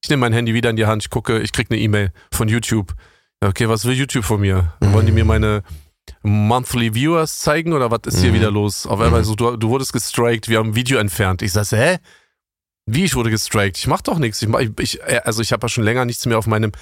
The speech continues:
Speaker 1: Hauptkanal. Ich, ich rede jetzt nicht vom Highlight-Kanal,
Speaker 2: Ach so,
Speaker 1: ne?
Speaker 2: ja, der Bushido-Kanal, ja, okay.
Speaker 1: Richtig, der
Speaker 2: Mhm.
Speaker 1: offizielle fast drei Millionen Abonnenten Bushido-Kanal, auf dem ich ja nur meine Musik, äh, veröffentliche.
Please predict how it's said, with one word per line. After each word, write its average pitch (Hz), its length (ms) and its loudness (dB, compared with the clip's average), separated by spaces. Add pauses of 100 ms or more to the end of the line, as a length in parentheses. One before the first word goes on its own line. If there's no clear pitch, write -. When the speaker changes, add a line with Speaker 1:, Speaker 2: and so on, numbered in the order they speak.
(220)
Speaker 1:
Hauptkanal. 151 760 0
Ich, - 200 -6
ich 117 260 -2
rede 117 160 0
jetzt 110 100 -2
nicht 131 80 -6
vom 113 180 0
Highlight-Kanal, 143 760 0
Speaker 2:
Ach - 40 -4
so, 101 300 2
Speaker 1:
ne? 80 140 2
Speaker 2:
ja, 82 60 0
der 80 120 0
Bushido-Kanal, 78 1080 -2
ja, 98 80 -4
okay. 82 260 -4 (600)
Speaker 1:
Richtig, 143 380 0
der - 140 0
Speaker 2:
Mhm. 135 60 2
Speaker 1:
offizielle 123 480 0
fast - 340 -4
drei 120 140 0
Millionen 123 340 0
Abonnenten 113 640 -2
Bushido-Kanal, 139 760 0
auf - 160 0
dem 120 120 2
ich 110 80 -4
ja 123 100 2
nur 143 160 0
meine 147 180 0
Musik, 120 320 -2
äh, 104 480 0
veröffentliche. 104 580 -2